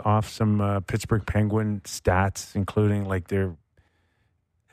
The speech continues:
he gave me, like, three or four categories, which led to one thing.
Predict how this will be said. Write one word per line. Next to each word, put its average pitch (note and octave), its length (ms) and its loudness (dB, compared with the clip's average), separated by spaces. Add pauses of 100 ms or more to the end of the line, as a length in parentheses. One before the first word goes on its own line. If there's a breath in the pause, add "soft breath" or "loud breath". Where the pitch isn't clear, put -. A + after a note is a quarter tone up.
(400)
he A#2 140 6
gave D#3 140 4
me, D#3 100 0
like, A#2+ 180 -2
three D#3 220 0
or D3 80 2
four B2+ 220 0
categories, A2+ 680 2
which - 280 -4
led A#2 280 2
to A2+ 140 2
one G2 600 0
thing. F#2+ 380 -2